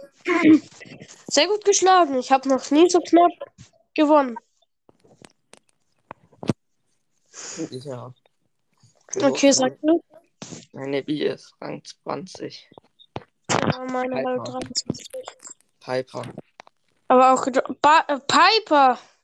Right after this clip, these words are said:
Speaker 2: Ja.
Speaker 1: Ich hab die nicht.
Speaker 2: Du hast keine Piper?
Speaker 1: Doch, doch. Let's go.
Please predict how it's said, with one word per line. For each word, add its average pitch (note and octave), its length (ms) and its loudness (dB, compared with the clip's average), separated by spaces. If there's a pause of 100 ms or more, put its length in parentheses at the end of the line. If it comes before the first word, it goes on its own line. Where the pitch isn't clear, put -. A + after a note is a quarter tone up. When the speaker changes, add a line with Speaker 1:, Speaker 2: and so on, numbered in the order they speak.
(480)
Speaker 2:
Ja. A#2+ 260 -10 (1600)
Speaker 1:
Ich - 100 -8
hab C#4 200 -2
die C4 140 2
nicht. B3+ 480 -4 (800)
Speaker 2:
Du - 60 -8
hast - 100 -10
keine C#3 240 -2
Piper? - 500 -4 (480)
Speaker 1:
Doch, B3+ 140 -8
doch. B3+ 360 0 (4000)
Let's C4+ 200 0
go. C4+ 420 2